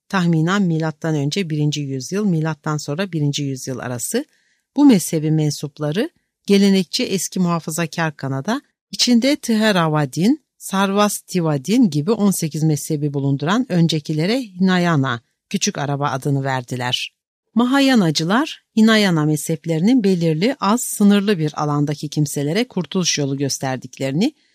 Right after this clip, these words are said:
kendilerinin Hinayanancılar kadar akıl, irfan, hikmete yer vermekle beraber onlardan daha fazla sevgi, şefkat üzerinde durduklarını açıkladılar.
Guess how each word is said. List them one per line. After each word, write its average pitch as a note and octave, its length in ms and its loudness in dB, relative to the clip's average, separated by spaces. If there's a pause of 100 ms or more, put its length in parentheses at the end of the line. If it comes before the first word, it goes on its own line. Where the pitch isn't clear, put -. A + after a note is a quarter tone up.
(200)
kendilerinin G#3+ 840 4
Hinayanancılar D#3+ 960 2
kadar F3+ 400 -2
akıl, G#3 420 -2
irfan, F#3+ 480 -2
hikmete F#3+ 380 -4
yer D#3+ 300 0
vermekle C#3 540 -2
beraber C3+ 540 -2 (280)
onlardan G3 600 4
daha F#3 180 0
fazla C#3 380 -2
sevgi, D3 480 -2
şefkat D#3 520 -4
üzerinde D3 440 -2
durduklarını D3 580 -2
açıkladılar. B2+ 800 -8